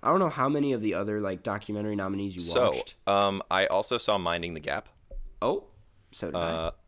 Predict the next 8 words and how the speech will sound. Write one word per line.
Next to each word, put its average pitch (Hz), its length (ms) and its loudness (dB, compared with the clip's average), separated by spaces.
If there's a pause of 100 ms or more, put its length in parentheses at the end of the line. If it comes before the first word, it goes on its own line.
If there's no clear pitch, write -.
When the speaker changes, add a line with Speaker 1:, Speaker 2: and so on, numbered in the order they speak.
(340)
Speaker 2:
apparently, 139 500 2
I'm 104 160 4
just 98 160 -6
very 87 240 -4
good 104 120 -4
at 71 80 -4
watching 87 480 -6 (280)
documentaries. 82 760 -6